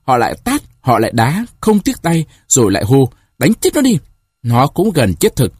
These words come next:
Những mũi giày, những gọn cân bò, những quả đấm, những nhát gậy làm nó đau ê ẩm cả mình. Phe này có sống cũng thành tật. Nó cựa,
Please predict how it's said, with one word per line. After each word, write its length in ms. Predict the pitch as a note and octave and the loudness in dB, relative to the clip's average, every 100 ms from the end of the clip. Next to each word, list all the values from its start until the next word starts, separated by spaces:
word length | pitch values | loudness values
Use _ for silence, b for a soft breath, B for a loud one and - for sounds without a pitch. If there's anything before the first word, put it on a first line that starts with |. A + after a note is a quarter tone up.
| _ _ _ _ | _ _ _ _
Những 200 | C3+ D3+ | 0 2
mũi 140 | E3 G#3 | 4 2
giày, 360 | - G#2+ F2+ - - | 2 0 -2 -6 -2
những 200 | C#3 A3 | 0 2
gọn 340 | C#3 G2+ G#2 | 0 -2 -4
cân 260 | - F#3 D3 | -2 0 2
bò, 240 | A2+ F#2+ - b b | 2 0 -4 b b
những 160 | E3 A#3+ | -2 0
quả 200 | C3 G#2+ | 0 0
đấm, 240 | - D3 B3 b b | 0 0 -2 b b
những 300 | C3 D3+ G#3+ | -2 0 2
nhát 180 | C4 - | 0 0
gậy 240 | A#2+ G2 - b | -2 -2 -6 b
làm 160 | B2+ A2+ | -2 0
nó 220 | G2+ A2 D#3+ | 0 0 0
đau 220 | F#3+ - - | -2 -2 0
ê 120 | G#3+ | 0
ẩm 220 | - G2+ | 0 -2
cả 140 | A3 | 0
mình. 220 | G3+ F#2 E2 - _ | 0 0 -4 -10 _
Phe 180 | - G3 | -2 2
này 240 | D3 G#2 G2 b b | 2 2 -2 b b
có 100 | G3+ | -2
sống 320 | - E3 A3+ - | 2 2 0 -2
cũng 200 | - A3 | -2 -2
thành 200 | - A#2 | -2 -4
tật. 240 | - G#2 F#2 _ _ _ _ - | -2 -4 -6 _ _ _ _ -2
Nó 140 | C#3+ | -2
cựa, 240 | - B2+ | 0 -2